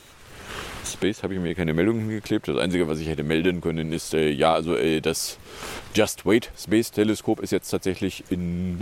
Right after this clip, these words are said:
äh, französisch Guayana angekommen.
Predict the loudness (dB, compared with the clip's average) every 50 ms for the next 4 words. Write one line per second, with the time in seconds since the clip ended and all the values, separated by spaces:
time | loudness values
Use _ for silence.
0 | -4 -2 0 0 2 2 2 0 0 -2 -4 -8 -20 -20 -20 -16 -14 -12 -10 -10
1 | -10 -10 -10 -10 -12 -14 -10 -6 2 2 2 4 6 4 4 4 2 -4 -4 -4
2 | -2 4 4 4 6 6 2 2 2 2 2 2 2 2 2 2 2 2 2 2
3 | 2 0